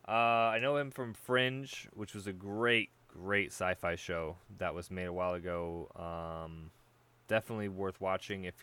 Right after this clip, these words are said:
if you're, <laughs> if, if you're ready for a commitment. Um, but supposedly, yeah, he was also in, uh, Lord of the Rings.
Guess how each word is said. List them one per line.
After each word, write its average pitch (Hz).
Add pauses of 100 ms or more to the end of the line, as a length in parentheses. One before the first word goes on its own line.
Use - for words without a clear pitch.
if -
you're, 92
<laughs> -
if, -
if -
you're 139
ready 113
for 101
a 92
commitment. 95 (720)
Um, 113 (140)
but -
supposedly, 180
yeah, 160
he 147
was 147
also 139
in, 131
uh, 120
Lord 113
of 123
the 127
Rings. 135